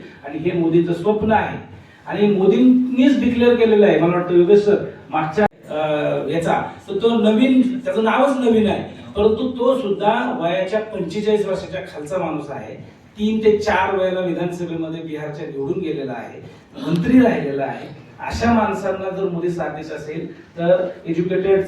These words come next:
अम, आपल्यासारखे डॉक्टर मंडळी जर असतील, तर का नसावेत? शंभर टक्के असावेत. म्हणून आपण बडबड करत राहा, बोलत राहा, म, पॉझिटिव्हली सांगत राहा आणि नुसतं एवढंही म्हणू नका की तुमच्याच घरातले,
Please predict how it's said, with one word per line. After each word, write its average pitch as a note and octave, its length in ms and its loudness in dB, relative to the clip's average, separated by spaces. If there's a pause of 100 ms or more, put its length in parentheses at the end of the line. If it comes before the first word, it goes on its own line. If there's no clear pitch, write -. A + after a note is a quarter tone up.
(140)
अम, D3+ 240 -6
आपल्यासारखे E3+ 480 -4
डॉक्टर D#3+ 360 -4
मंडळी D#3+ 340 -2
जर D#3+ 100 0
असतील, - 560 -8
तर D#3+ 60 -14
का G#3 320 -2
नसावेत? D3+ 340 -8 (920)
शंभर D#3 300 2
टक्के G#3 200 2
असावेत. G3 400 4 (360)
म्हणून E3+ 200 -2
आपण E3+ 300 0
बडबड F#3+ 300 2
करत G3+ 280 2
राहा, F3 220 0 (340)
बोलत G3+ 360 4
राहा, G3+ 260 0 (520)
म, B2 480 -6
पॉझिटिव्हली A#3 640 2
सांगत G#3+ 380 2
राहा G3 240 -2 (300)
आणि G3 220 -2
नुसतं G#3+ 340 0
एवढंही A3 300 6
म्हणू G#3+ 260 2
नका F#3+ 140 -6
की F#3 120 -8
तुमच्याच F#3 340 -8
घरातले, D#3+ 640 -6